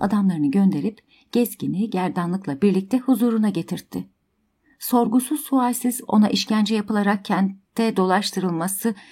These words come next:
ve idam edilmesi konusunda yanındakilere emir verdi. İşkence yapılırken, "Kuyudan kurtardığım hayvanların sözünü dinleyip keşke şu körü kuyudan kurtarmasaydım." diye söylenip duruyordu gezgin.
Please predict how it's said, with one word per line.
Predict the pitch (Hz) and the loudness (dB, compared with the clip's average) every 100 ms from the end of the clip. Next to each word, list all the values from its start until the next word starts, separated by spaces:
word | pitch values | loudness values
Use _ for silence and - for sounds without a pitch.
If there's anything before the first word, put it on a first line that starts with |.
| - - | -10 -4
ve | - | 2
idam | 202 202 196 | 4 4 4
edilmesi | 185 185 190 - | 4 4 2 -2
konusunda | 190 185 - 190 | -2 -2 0 0
yanındakilere | 190 190 180 175 185 185 185 196 - - | 0 2 0 0 -2 -2 -2 -4 -6 -4
emir | 190 196 196 | -2 -4 -6
verdi. | 190 196 196 196 _ _ _ _ _ _ _ _ _ _ _ - | -12 -14 -18 -20 _ _ _ _ _ _ _ _ _ _ _ -6
İşkence | 196 - 240 226 | -4 2 2 2
yapılırken, | 233 240 269 269 247 247 - _ _ _ | 0 2 2 4 2 0 -8 _ _ _
"Kuyudan | - 190 175 190 | 4 6 8 8
kurtardığım | 196 196 196 185 196 | 6 2 2 6 6
hayvanların | 196 180 185 180 185 | 6 6 4 4 4
sözünü | 196 196 180 185 | 2 2 4 2
dinleyip | 180 180 185 190 | 2 2 0 -2
keşke | - 208 - | -4 -2 0
şu | 196 - 208 | -2 -2 -2
körü | 214 196 | 0 0
kuyudan | 208 196 190 202 | 2 4 6 4
kurtarmasaydım." | 196 180 220 190 190 - 165 - - | 2 -4 2 4 4 0 -2 -2 -4
diye | 220 170 | -2 -4
söylenip | - 277 254 254 269 | 0 2 6 4 4
duruyordu | 262 269 254 202 | 4 6 4 2
gezgin. | 180 160 - - - | -2 -4 -4 -6 -6